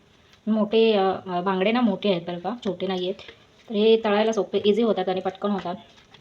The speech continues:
तर असं लावून घ्यायचं. तर इथे तुम्हाला दिसत असेल हाताला लागले माझ्या इथे. तर त्या दिवशी काम करायला गेले ना तेव्हा लागतंच. आता आपण अवघड काम करत असलो तर लागतंच थोडंफार. तर तसं असते.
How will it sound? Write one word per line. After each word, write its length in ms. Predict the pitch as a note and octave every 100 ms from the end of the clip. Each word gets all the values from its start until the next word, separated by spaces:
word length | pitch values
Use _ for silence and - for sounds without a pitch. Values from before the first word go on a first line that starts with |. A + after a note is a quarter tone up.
| _ - - _ _ _ _ _ _ _ _ _ - _ - - - - _ -
तर 60 | G3
असं 160 | - G3+
लावून 240 | E3+ F#3
घ्यायचं. 300 | F#3 F3 - _ _ _ _ _ _ _ _ _ _ _ _ _
तर 80 | G#3
इथे 140 | G3+ G3+
तुम्हाला 220 | G3+ G3
दिसत 240 | F#3+ G#3
असेल 200 | G#3+ B3 A3+
हाताला 280 | G3 F3 F3
लागले 260 | F3+ E3 F3+
माझ्या 200 | E3+ E3+
इथे. 240 | F#3+ A#3+ - - _ _
तर 40 | G3
त्या 200 | - F#3+
दिवशी 220 | F#3+ G3
काम 240 | F#3+ F#3
करायला 280 | F#3+ F#3+ F#3+
गेले 220 | F#3 F#3
ना 100 | F#3 G3
तेव्हा 380 | F3+ F3 F3+ F3 F#3 - _ _ _ _ _ -
लागतंच. 360 | G#3+ - C4+
आता 160 | B3+ A#3+ G#3
आपण 260 | G3 G#3+ G#3
अवघड 340 | G3+ G3+ A#3
काम 180 | A#3 A3+
करत 180 | A3+ A3+
असलो 200 | A3 G#3+
तर 60 | G3+
लागतंच 360 | G#3 F#3+ A3+ A#3+
थोडंफार. 340 | F#3+ F#3+ F#3+ - _ _ - - - _ _ -
तर 40 | B3+
तसं 220 | G#3+ G3
असते. 220 | G3 -